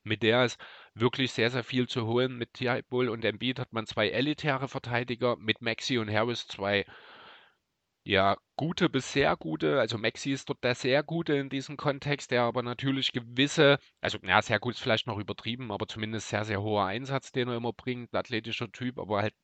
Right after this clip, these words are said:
physisch ein bisschen eingegrenzt wegen seiner Größe. Von der Bank kommen dann halt,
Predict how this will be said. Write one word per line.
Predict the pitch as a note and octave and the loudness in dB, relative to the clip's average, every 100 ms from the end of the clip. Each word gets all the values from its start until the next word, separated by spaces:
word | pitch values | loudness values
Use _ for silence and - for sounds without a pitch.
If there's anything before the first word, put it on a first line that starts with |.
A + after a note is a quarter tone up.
| _ _ _ - | _ _ _ -18
physisch | D3+ D#3 F3 F3+ F3+ | -6 -2 -2 -2 -4
ein | |
bisschen | F3+ - E3 | -2 0 2
eingegrenzt | C3 D#3 D3+ - C#3+ D3 - - - - - - - - - | 0 0 -6 -6 -6 -6 -10 -18 -18 -16 -16 -16 -16 -14 0
wegen | C#3 C3+ | 2 2
seiner | B2 A#2+ B2 | 2 2 0
Größe. | - B2 C#3 D3+ C3 | 0 2 2 2 -2
Von | B2+ | 0
der | B2 | 2
Bank | A#2 C3 | 4 2
kommen | C3+ B2+ | 0 -2
dann | B2+ B2 | 0 0
halt, | A#2+ B2 | 2 2